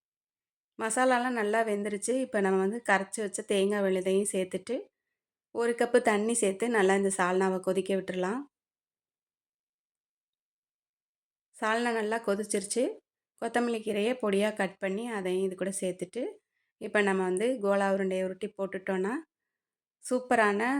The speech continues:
அட்டகாசமான கோலா உருண்டை சால்னா ரெடி ஆயிடுச்சுங்க. கொத்தமல்லி கீரை வந்து கொஞ்சம் நிறையாவே சேர்த்துக்கலாம். இந்த சால்னா வந்து நல்லா திக்கா தான் இருக்கணும்.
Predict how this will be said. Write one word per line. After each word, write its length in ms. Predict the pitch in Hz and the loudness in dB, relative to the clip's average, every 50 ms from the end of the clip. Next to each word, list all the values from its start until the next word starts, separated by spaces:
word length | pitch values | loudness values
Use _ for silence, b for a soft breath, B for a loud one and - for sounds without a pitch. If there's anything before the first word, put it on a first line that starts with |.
| 262 - - _ _ _ _ - | -4 -6 -12 _ _ _ _ -16
அட்டகாசமான 840 | 196 196 - 226 226 226 226 214 - 202 202 196 196 196 202 226 262 277 | -16 -2 0 0 2 2 0 -2 -2 -2 -2 0 0 0 0 0 -2 -2
கோலா 260 | 226 208 196 190 185 185 | -2 -2 0 0 0 0
உருண்டை 240 | 190 190 190 185 190 | -2 0 -2 -2 -2
சால்னா 320 | - 196 190 185 185 190 | -4 -4 -4 -2 -2 -2
ரெடி 240 | 190 190 185 180 185 | -2 -4 -4 -2 -2
ஆயிடுச்சுங்க. 460 | 190 185 185 185 185 - 185 190 196 208 240 - _ _ _ _ _ _ _ _ _ _ _ _ _ _ _ _ _ _ _ _ _ _ _ _ _ _ _ _ _ _ _ _ _ _ _ _ _ _ _ _ _ _ _ _ _ _ _ _ _ - | 0 0 0 -2 -4 -6 -4 -4 -4 -4 -4 -8 _ _ _ _ _ _ _ _ _ _ _ _ _ _ _ _ _ _ _ _ _ _ _ _ _ _ _ _ _ _ _ _ _ _ _ _ _ _ _ _ _ _ _ _ _ _ _ _ _ -6
கொத்தமல்லி 420 | 240 240 277 277 277 277 269 254 | -2 0 2 2 2 2 0 -2
கீரை 280 | 240 - 226 226 220 214 | -2 -2 0 0 2 2
வந்து 200 | 208 202 202 233 | 2 2 2 0
கொஞ்சம் 300 | - - 208 202 202 196 | -2 -2 -2 0 0 0
நிறையாவே 420 | 190 180 185 196 202 202 196 196 202 | 0 2 2 0 0 0 0 -2 -2
சேர்த்துக்கலாம். 580 | - 196 185 185 185 175 180 175 180 190 226 247 - _ _ _ _ _ _ _ _ _ _ _ _ _ _ _ _ _ _ _ _ _ _ _ _ - | -4 -4 -4 -6 -6 -6 -4 -4 -4 -4 -6 -8 -12 _ _ _ _ _ _ _ _ _ _ _ _ _ _ _ _ _ _ _ _ _ _ _ _ -10
இந்த 180 | 240 240 247 247 | -6 -2 -2 0
சால்னா 380 | 247 - 247 240 240 254 269 269 | 0 0 0 0 0 0 0 0
வந்து 200 | 254 233 233 254 | 0 -2 -2 -2
நல்லா 280 | 254 240 220 214 220 233 226 | -2 -2 -2 -2 -2 -2 -2
திக்கா 320 | - 226 202 - - 233 226 | -4 -6 -4 0 2 2 2
தான் 180 | 220 233 233 | 2 2 0
இருக்கணும். 440 | 220 214 - 196 196 196 214 247 311 | -2 -2 0 0 2 2 2 0 -2